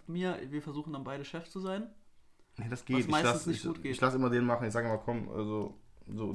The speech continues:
Speaker 2: dein Haus, du, ne, du willst das ja, ist mir scheißegal, sag mir, was
Speaker 1: Ja.
Speaker 2: ich machen soll, dann mach ich das.
Speaker 1: Okay.
Speaker 2: Aber wenn was falsch ist, dann hast du es so gesagt.
Speaker 1: Okay.
Speaker 2: So.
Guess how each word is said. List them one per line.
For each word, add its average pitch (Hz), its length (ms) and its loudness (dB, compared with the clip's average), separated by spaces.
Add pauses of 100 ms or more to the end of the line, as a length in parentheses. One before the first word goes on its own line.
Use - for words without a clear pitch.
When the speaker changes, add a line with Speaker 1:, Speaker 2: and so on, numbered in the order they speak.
(100)
Speaker 2:
dein 123 260 6
Haus, 143 320 6
du, 117 540 -2
ne, 127 420 2 (380)
du 127 100 0
willst 143 160 -2
das 180 140 0
ja, 131 220 4
ist 131 120 -2
mir 127 120 -6
scheißegal, 127 320 -2
sag 135 120 0
mir, 135 60 0
was 120 80 0
Speaker 1:
Ja. 135 60 0
Speaker 2:
ich 139 40 4
machen 131 140 0
soll, 131 80 -2
dann 127 100 0
mach 120 140 2
ich 110 80 -4
das. 95 220 2 (260)
Speaker 1:
Okay. - 220 -2
Speaker 2:
Aber 120 100 8
wenn 135 100 6
was 127 120 0
falsch 139 220 6
ist, 139 100 -2
dann 135 180 0
hast 127 220 -4
du 143 60 0
es 123 40 -6
so 120 100 -6
gesagt. 113 460 0
Speaker 1:
Okay. - 240 -4
Speaker 2:
So. 113 260 -2